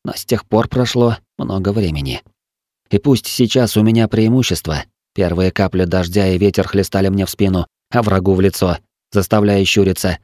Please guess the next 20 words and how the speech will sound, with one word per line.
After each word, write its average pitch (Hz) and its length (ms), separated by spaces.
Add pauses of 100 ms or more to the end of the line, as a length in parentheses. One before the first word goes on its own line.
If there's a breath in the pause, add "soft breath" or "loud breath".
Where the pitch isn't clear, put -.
(320)
но, 113 280 (200)
говорят, 120 500
компан 120 440
Яр 117 320
Пассат 127 560 (200)
лучший 135 400
стрелок 131 480
по - 60
эту 98 300
сторону 110 440
земли 101 360
Бет. 92 440 (760)
Мне 147 220
очень 107 280
не 98 80
хотелось 107 420
проверять, 104 440
кому 104 340
из 92 100
нас 110 320